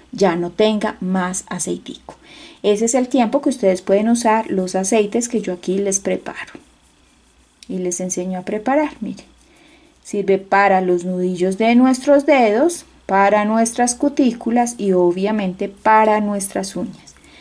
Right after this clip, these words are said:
Con este aceite ustedes no solamente van a estimular la circulación de la sangre de sus dedos, que por ende pues también nos ayuda a que crezcan las uñas,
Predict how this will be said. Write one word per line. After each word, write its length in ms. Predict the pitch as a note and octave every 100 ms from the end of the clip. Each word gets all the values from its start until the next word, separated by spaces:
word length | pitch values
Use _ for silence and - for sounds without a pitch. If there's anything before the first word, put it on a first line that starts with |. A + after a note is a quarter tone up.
| - - - -
Con 220 | G3+ G3
este 240 | G3 D4
aceite 400 | D4+ D4+ A#3 A#3
ustedes 460 | C#4+ - G3 F#3+ G#3
no 160 | A#3
solamente 640 | A#3 C4 B3 A#3 A#3 A3+ A#3
van 180 | A3+ A#3
a 40 |
estimular 720 | A#3 A#3 G3+ F3+ F3+ F3+ F#3 - - -
la 200 | G#3+ G#3+
circulación 760 | G3+ F#3+ - F#3+ F#3 - G3 G#3
de 80 |
la 140 | B3+ A#3+
sangre 420 | A3 G3 G3 G#3
de 180 | F#3 F#3+
sus 380 | - G3 F3+ F#3
dedos, 600 | G#3+ F3+ F3+ D4 - - _ _
que 140 | - F#3
por 240 | - F3
ende 260 | F3 F3 G3
pues 200 | G3+ G3
también 260 | F3+ F3
nos 180 | E3+ F#3
ayuda 400 | G3 F#3 F3 F3+ -
a 100 | F#3
que 180 | - -
crezcan 540 | - F3 E3+ - G3+ F#3+
las 240 | F3+ -
uñas, 400 | F#3 F3 F#3+